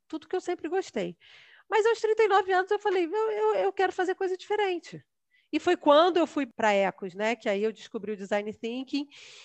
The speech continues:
e aí realmente mudou muito o meu mindset. Eu falei, "Não, é preciso fazer uma coisa diferente." E eu sempre tive um sonho de morar fora do país, sempre. E eu falei, "Gente,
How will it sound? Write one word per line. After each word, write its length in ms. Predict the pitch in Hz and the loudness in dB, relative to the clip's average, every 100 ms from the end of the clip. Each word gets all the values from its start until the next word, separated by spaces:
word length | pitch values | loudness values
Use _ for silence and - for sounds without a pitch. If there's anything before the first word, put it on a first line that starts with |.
| - | -12
e 140 | 240 269 | 0 4
aí 280 | 277 277 330 277 | 4 4 2 2
realmente 500 | 294 302 277 285 285 | 2 0 0 -6 -8
mudou 340 | 277 226 262 | -10 -6 -6
muito 260 | 254 254 254 | -6 -8 -8
o 20 | |
meu 140 | 240 233 | -6 -4
mindset. 640 | 226 220 - 202 208 - | -4 -6 -6 -4 -4 -6
Eu 60 | 214 | -6
falei, 280 | 233 196 202 | -4 -4 -4
"Não, 300 | 202 160 - _ _ _ _ _ - | -4 -6 -14 _ _ _ _ _ -8
é 300 | 190 185 190 | -4 -4 -4
preciso 760 | 240 226 - 220 226 262 277 _ _ | -6 -6 -6 -4 -4 -6 -8 _ _
fazer 240 | 254 233 240 | -4 -4 -4
uma 140 | 240 | -6
coisa 240 | 247 247 | -6 -8
diferente." 560 | 233 - 262 196 196 269 - | -6 -4 -2 -4 -8 -14 -6
E 80 | 330 | -4
eu 80 | 339 | -2
sempre 640 | - 370 392 453 359 285 | -2 0 2 0 -2 -4
tive 320 | - 254 226 | -4 -6 -8
um 60 | 233 | -12
sonho 420 | - 202 202 208 _ _ - _ _ - | -10 -8 -6 -8 _ _ -20 _ _ -6
de 180 | 277 285 | -2 0
morar 280 | 285 269 | 4 4
fora 340 | 269 262 247 277 | 4 2 0 -2
do 60 | - | -2
país, 500 | 392 262 165 - _ _ _ | -2 -2 -6 -18 _ _ _
sempre. 500 | _ 262 196 160 - _ _ _ _ _ _ - | _ -2 -2 -4 -20 _ _ _ _ _ _ -4
E 60 | |
eu 60 | 440 | 0
falei, 320 | 466 403 254 | 2 2 2
"Gente, 540 | 381 294 185 - 170 | 0 -4 -6 -12 -16